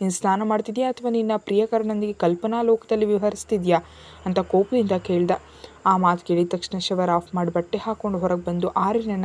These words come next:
ಗಂಭೀರವಾಗಿ ನೋಡಿ, "ನೀವು ಮನುಷ್ಯನೇ ಅಲ್ಲ, ರಾಕ್ಷಸ" ಅಂತ ಹೊರಟ್ಲು. ಆರ್ಯ ನಗ್ತಾ, "ನನಗೆ ಒಳ್ಳೆ ಬಿರುದು ಕೊಟ್ಟಿದ್ಯಾ, ಆದ್ರೆ ನಿನ್ ಸೊಂಟದವರೆಗೂ ಬೆಳೆದ ದೊಡ್ಡ ಕೂದಲು, ಬೆಳಿಗ್ಗೆ ತಲೆಗೆ ಸ್ನಾನ ಮಾಡಿದ್ಯಾ,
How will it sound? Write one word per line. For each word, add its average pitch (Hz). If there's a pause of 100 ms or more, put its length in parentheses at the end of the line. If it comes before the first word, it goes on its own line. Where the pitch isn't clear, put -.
(140)
ಗಂಭೀರವಾಗಿ 185
ನೋಡಿ, 202 (400)
"ನೀವು 214
ಮನುಷ್ಯನೇ 214
ಅಲ್ಲ, 196 (100)
ರಾಕ್ಷಸ" 185
ಅಂತ 180
ಹೊರಟ್ಲು. 180 (360)
ಆರ್ಯ 185
ನಗ್ತಾ, 180
"ನನಗೆ 220
ಒಳ್ಳೆ 196
ಬಿರುದು 175
ಕೊಟ್ಟಿದ್ಯಾ, 247 (420)
ಆದ್ರೆ 269
ನಿನ್ 233
ಸೊಂಟದವರೆಗೂ 247
ಬೆಳೆದ 202
ದೊಡ್ಡ 180
ಕೂದಲು, 208
ಬೆಳಿಗ್ಗೆ 190
ತಲೆಗೆ 175
ಸ್ನಾನ 180
ಮಾಡಿದ್ಯಾ, 214